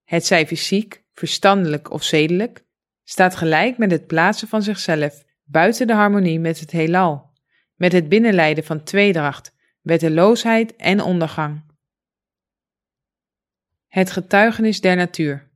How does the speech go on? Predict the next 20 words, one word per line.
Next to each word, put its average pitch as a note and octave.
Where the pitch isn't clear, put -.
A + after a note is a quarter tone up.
Voor -
degene A#3
die D#3+
haar D#3+
lessen F3
op C#3
deze A3+
wijze E3+
leert C#3+
begrijpen, F3
wordt F3+
de E3
hele G3
natuur F#3+
verlicht. F3+
De D#3+
wereld G3
wordt E3+
een E3
leerboek, F3